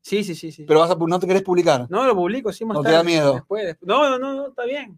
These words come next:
Speaker 1: pero está bien el corte. O sea,
Speaker 2: Bueno,
Speaker 1: no
Speaker 2: ya,
Speaker 1: pensaba que iba a
Speaker 2: ya,
Speaker 1: ser peor.
Speaker 2: ya le estás toca-, ya
Speaker 1: No pensaba
Speaker 2: está,
Speaker 1: que iba
Speaker 2: ya
Speaker 1: a
Speaker 2: que
Speaker 1: ser
Speaker 2: lo estás
Speaker 1: peor.
Speaker 2: tocando, te está quedando peor.
Speaker 1: <laughs>
Speaker 2: Te lo digo bien. Porque, ¿sabes qué pasa? Tengo el mismo problema tuyo, que es esta parte del pelo, se te va a parar todo el tiempo, se te va a ir a la mierda, en serio.
Speaker 1: Ahí pensaba que el, a la cabeza, no. Tú tienes,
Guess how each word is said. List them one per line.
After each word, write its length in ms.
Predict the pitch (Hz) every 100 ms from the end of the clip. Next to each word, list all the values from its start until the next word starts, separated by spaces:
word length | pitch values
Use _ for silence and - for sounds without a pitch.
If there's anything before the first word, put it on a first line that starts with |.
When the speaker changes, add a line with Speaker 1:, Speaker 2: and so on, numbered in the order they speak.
| _
Speaker 1:
pero 120 | -
está 180 | - 196
bien 260 | 185 349 196
el 80 |
corte. 460 | 151 269 277 135 123 _ _ _ _ _ _ _
O 40 | 160
sea, 60 |
Speaker 2:
Bueno, 40 | 185
Speaker 1:
no 0 |
Speaker 2:
ya, 20 |
Speaker 1:
pensaba 180 | 208 233
que 40 | 294
iba 60 |
a 20 |
Speaker 2:
ya, 60 | 262
Speaker 1:
ser 60 | 254
peor. 220 | 214 156
Speaker 2:
ya 60 | 285
le 40 | 285
estás 120 | 269
toca-, 180 | 254 226
ya 160 | - 269
Speaker 1:
No 40 |
pensaba 60 | 247
Speaker 2:
está, 100 | 262
Speaker 1:
que 60 | 240
iba 60 |
Speaker 2:
ya 0 |
Speaker 1:
a 20 | 233
Speaker 2:
que 60 |
Speaker 1:
ser 80 | 285
Speaker 2:
lo 20 |
estás 160 | 220 240
Speaker 1:
peor. 140 | -
Speaker 2:
tocando, 300 | 233 269 247 -
te 100 | 175
está 160 | 208
quedando 280 | 208 214 202
peor. 220 | 160 131 - -
Speaker 1:
<laughs> 580 | 156 - 160 - 214 165
Speaker 2:
Te 80 |
lo 80 | 175
digo 180 | 190 214
bien. 320 | 196 151 - - - -
Porque, 200 | 156 160
¿sabes 120 | 226
qué 60 | 247
pasa? 220 | 247 240
Tengo 180 | 226 226
el 60 |
mismo 200 | 208 226
problema 320 | 214 185 208 208
tuyo, 240 | 226 233
que 100 | 190
es 120 | 185 -
esta 200 | 175 180
parte 280 | 208 214 190
del 100 | 160
pelo, 220 | 202 208 - _ -
se 140 | 143
te 60 | 160
va 60 |
a 20 | 190
parar 240 | 196 196
todo 100 | 202
el 80 | 202
tiempo, 220 | 208 220
se 100 | 202
te 60 | 165
va 60 | 170
a 40 |
ir 80 | 180
a 40 |
la 120 | 165
mierda, 240 | 151 131 127
en 80 | 127
serio. 260 | 139 113 - -
Speaker 1:
Ahí 120 | 143
pensaba 260 | 151 170 170
que 80 | 156
el, 80 | - _ _ _
a 100 | 139
la 100 | 117
cabeza, 340 | 113 131 131 117
no. 200 | 113 107
Tú 120 | 135
tienes, 260 | 143 143